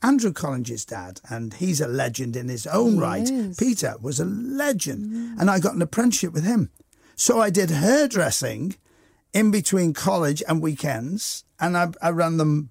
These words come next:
Speaker 1: both alongside each other and didn't know which one to do. Passed all my exams, realised, which makes me laugh, realised that, um, I couldn't stand the women nagging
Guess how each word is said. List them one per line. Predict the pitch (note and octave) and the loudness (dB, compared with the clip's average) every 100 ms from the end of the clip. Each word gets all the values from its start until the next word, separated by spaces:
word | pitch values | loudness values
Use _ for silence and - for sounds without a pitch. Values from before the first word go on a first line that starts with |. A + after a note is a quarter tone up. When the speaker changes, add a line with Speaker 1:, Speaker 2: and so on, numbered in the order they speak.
| _ | _
Speaker 1:
both | F#3+ G#3+ - - - - | 2 2 0 -6 -14 -2
alongside | E3 E3 D#3 - E3 D#3 | 2 2 0 0 -2 -2
each | D3+ A#2+ | -4 -6
other | - A2 G2 _ - - - _ | -8 -10 -14 _ -20 -20 -20 _
and | D#3 | 0
didn't | G3+ G3+ | 4 4
know | F#3 | 4
which | E3 D#3 | 2 2
one | E3 | 0
to | C#3+ - | 0 -2
do. | F#3+ G3 C3+ G2+ _ - - - | 0 2 0 -6 _ -20 -14 -2
Passed | C4 B3 | 0 2
all | A#3 | 2
my | G3+ E3 | 2 2
exams, | C#3 C#3+ A#2+ A#2 F3+ - _ - _ _ _ - | 0 -2 -4 -6 -8 -10 _ -20 _ _ _ -2
realised, | E3+ B3+ C4+ A#3+ F3+ D3 C3+ - | 2 6 4 4 0 0 0 -2
which | - D#3+ - | 0 -2 0
makes | E3+ E3+ E3 | -2 -2 -2
me | D#3 | 0
laugh, | D3+ B2+ A2 - | 0 -2 -6 -6
realised | C#3+ E3 B3 C4+ G#3 C#3+ A#2 A2+ - | 0 4 6 4 2 0 -2 -4 -2
that, | B2+ A#2 - - _ | -2 -2 -8 -10 _
um, | B2+ A#2+ A#2+ A#2+ A#2+ A#2 A#2+ - | -8 -6 -8 -8 -8 -10 -10 -8
I | B2+ | -8
couldn't | - - D#3+ C#3+ | -8 -6 -4 -2
stand | - - - G3+ F#3 D3 B2 | -2 -2 -2 0 0 0 -2
the | C3 | -2
women | C#3 F3 C#3 A#2+ B2 C#3+ | 0 0 0 -2 -4 -2
nagging | E3 E3 C#3+ A#2 | -2 -2 -2 -4